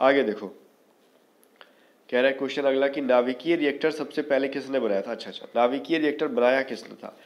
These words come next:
अच्छा, ठीक है, चलो मैं बता देता हूँ, but ये फर्मी ने बनाया था नाभिकीय रिएक्टर को।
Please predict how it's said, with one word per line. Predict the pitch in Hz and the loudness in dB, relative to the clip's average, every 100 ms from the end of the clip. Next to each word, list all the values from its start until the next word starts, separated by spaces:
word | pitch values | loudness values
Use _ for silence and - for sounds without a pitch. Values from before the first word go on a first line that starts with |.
| - - - | -20 -14 -6
अच्छा, | 120 | -4
ठीक | 139 143 135 | -4 -4 -4
है, | |
चलो | 110 139 | -4 -2
मैं | 139 120 | -2 -2
बता | 117 120 | 0 0
देता | 104 104 | 0 -2
हूँ, | 101 | 0
but | 127 - 107 | 0 0 -4
ये | 113 143 | -2 -2
फर्मी | 147 127 123 135 | 0 -2 0 -2
ने | |
बनाया | 107 101 98 | -2 -2 -4
था | 139 | -4
नाभिकीय | 139 110 110 110 113 | -2 -2 -2 -4 -4
रिएक्टर | 107 - 98 | -4 -8 -14
को। | 101 | -14